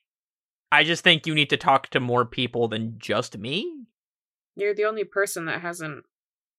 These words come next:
Speaker 2: you know, left.
Speaker 1: I mean, they're all still, they're all there. Also, Tyler was trying to talk to you, and you did just kinda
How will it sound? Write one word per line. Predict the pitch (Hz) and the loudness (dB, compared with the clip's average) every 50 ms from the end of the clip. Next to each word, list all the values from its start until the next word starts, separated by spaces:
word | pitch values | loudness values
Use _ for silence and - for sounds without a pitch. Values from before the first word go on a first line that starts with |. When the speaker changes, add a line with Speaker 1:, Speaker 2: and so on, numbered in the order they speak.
| _ _ _ _ _ _ _ _ | _ _ _ _ _ _ _ _
Speaker 2:
you | - 175 180 | -12 -12 -10
know, | 170 160 151 151 151 160 180 185 _ _ _ _ _ _ | -8 -8 -8 -10 -10 -12 -16 -18 _ _ _ _ _ _
left. | - 160 160 139 - - - - - - - _ _ _ _ _ _ _ _ _ _ _ _ _ _ _ _ - | -10 -8 -6 -6 -8 -10 -14 -18 -18 -18 -18 _ _ _ _ _ _ _ _ _ _ _ _ _ _ _ _ -2
Speaker 1:
I | 143 | -2
mean, | 143 139 | 0 4
they're | 135 143 180 214 | 6 8 10 10
all | 220 214 | 10 8
still, | 202 - 190 175 160 - _ _ - | 6 4 0 0 0 -2 _ _ 0
they're | 147 196 220 | 4 6 6
all | 214 180 | 6 6
there. | 139 139 151 170 160 160 151 - _ _ _ _ _ _ _ _ _ _ _ _ _ _ _ _ _ _ _ _ _ _ _ _ _ _ _ | 4 4 4 4 4 2 0 -6 _ _ _ _ _ _ _ _ _ _ _ _ _ _ _ _ _ _ _ _ _ _ _ _ _ _ _
Also, | - 165 - 160 131 - _ _ _ _ _ _ _ | -8 -4 -2 -2 -4 -4 _ _ _ _ _ _ _
Tyler | - 147 180 202 190 170 156 | 4 6 6 8 8 6 6
was | 139 - | 4 0
trying | - - 143 143 | 2 2 4 4
to | 139 | 4
talk | 131 147 135 131 127 | 4 4 4 4 4
to | - | 0
you, | 135 | -4
and | 135 131 | -4 -4
you | 127 127 | -6 -6
did | 135 135 | -6 -6
just | 131 127 123 - | -6 -6 -4 -2
kinda | 139 120 123 120 | -2 -2 -2 -6